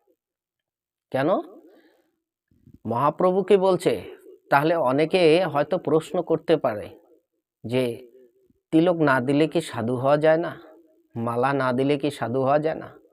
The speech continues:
হ্যাঁ, হওয়া যায়, কিন্তু এগুলোর প্রয়োজন আছে। কেন?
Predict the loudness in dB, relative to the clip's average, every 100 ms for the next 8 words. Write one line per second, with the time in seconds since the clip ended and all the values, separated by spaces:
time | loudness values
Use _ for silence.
0 | _ _ _ _ -6 -4 -4 -4 -4 -6
1 | -12 -14 -20 _ _ _ _ _ _ _
2 | _ _ _ _ 0 0 2 0 0 2
3 | 0 -2 -2 0 4 4 2 -2 -12 -18
4 | -20 -20 _ _ _ _ _ _ _ -2
5 | 0